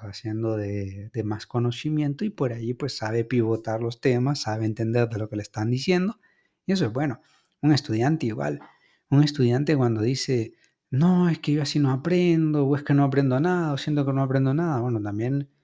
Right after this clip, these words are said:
viene la parte de la responsabilidad propia, decir, bueno, ¿qué querés aprender? Eh, ¿cómo lo querés aprender?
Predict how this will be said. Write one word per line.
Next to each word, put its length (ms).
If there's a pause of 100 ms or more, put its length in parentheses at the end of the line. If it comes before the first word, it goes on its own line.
(340)
viene 360
la 180
parte 260
de 100
la 120
responsabilidad 1160
propia, 400
decir, 340
bueno, 300 (580)
¿qué 200
querés 360
aprender? 640 (640)
Eh, 280
¿cómo 320
lo 140
querés 340
aprender? 640